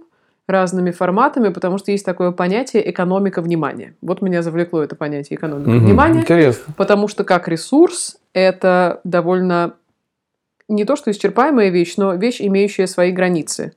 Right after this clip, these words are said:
Speaker 1: И интересно, что сегодня было выведено, что границы всё достигнуты. То есть мы боремся щас с точки зрения человеческого внимания не за новые территории, а всё, территории больше не осталось. У нас
Speaker 2: Да?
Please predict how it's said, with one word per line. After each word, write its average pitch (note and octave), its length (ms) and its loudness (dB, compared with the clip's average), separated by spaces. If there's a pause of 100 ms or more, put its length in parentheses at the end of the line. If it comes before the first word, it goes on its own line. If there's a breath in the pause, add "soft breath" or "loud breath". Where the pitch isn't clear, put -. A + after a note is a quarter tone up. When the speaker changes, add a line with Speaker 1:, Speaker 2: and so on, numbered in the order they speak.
(400 soft breath)
Speaker 1:
И F#3+ 60 -2
интересно, F#3+ 420 2
что F#3 160 -4
сегодня A3 400 2
было F#3 200 0
выведено, G#3+ 400 0
что F3+ 180 -4
границы F3+ 720 0 (180)
всё F3+ 260 0
достигнуты. D#3+ 720 -4
То E3 100 -4
есть D#3+ 160 -4
мы F#3+ 120 0
боремся F3+ 420 0
щас E3 400 -4
с - 100 -16
точки F3+ 280 -4
зрения E3 480 0
человеческого E3 480 -2
внимания F3+ 560 0 (680 soft breath)
не G3+ 280 6
за F#3+ 160 4
новые A3 400 6
территории, F3 720 2
а F3+ 80 0
всё, F3 240 0
территории E3+ 400 2
больше F3 280 -2
не F3+ 100 2
осталось. E3 500 -4
У E3 40 -6
нас E3 380 -4
Speaker 2:
Да? - 60 -12